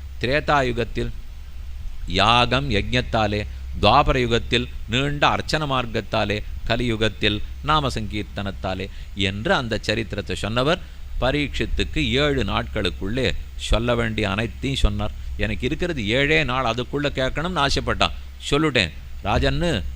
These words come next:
மிருக புத்தியை விடு, இந்த தேகமே நான், பாம்பு கடித்து உயிர் பிரிந்தால் நான்கிற ஆத்மா அழியும்னு தப்பா புரிஞ்சுட்டு இருக்கியே, அந்த எண்ணத்தை விடு. அதுக்கு தான் நான் இவ்வளவு மெனக்கிட்டேன்." "துவந்து ராஜன்னு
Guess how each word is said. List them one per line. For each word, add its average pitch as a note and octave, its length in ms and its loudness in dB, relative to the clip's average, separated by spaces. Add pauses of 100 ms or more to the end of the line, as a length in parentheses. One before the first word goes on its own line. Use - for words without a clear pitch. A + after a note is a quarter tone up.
(120)
மிருக D3 360 2
புத்தியை D#3 360 2
விடு, C#3+ 360 2 (360)
இந்த A#2+ 380 2
தேகமே D3+ 500 0
நான், A#2+ 360 0 (440)
பாம்பு D#3+ 420 4
கடித்து C#3 440 0
உயிர் D3 280 0
பிரிந்தால் C3 640 2
நான்கிற D#3 480 0
ஆத்மா C#3+ 680 0
அழியும்னு D#3 380 0
தப்பா E3 420 6
புரிஞ்சுட்டு D#3+ 360 2
இருக்கியே, C#3 360 4 (360)
அந்த G2+ 280 -4
எண்ணத்தை G#2 420 -2
விடு. F2+ 260 0 (300)
அதுக்கு G2+ 280 -2
தான் D3 160 2
நான் E3+ 120 0
இவ்வளவு C#3 360 2
மெனக்கிட்டேன்." C3+ 360 0 (260)
"துவந்து D#3 340 2
ராஜன்னு C3 580 2